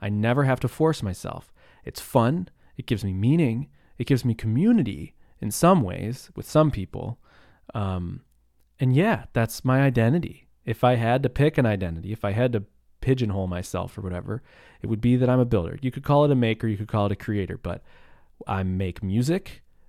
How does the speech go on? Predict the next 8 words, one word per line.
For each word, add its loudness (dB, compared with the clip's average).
Um, -6
I -8
make, -12
you 0
know, 0
whatever. 2
If -6
I'm -4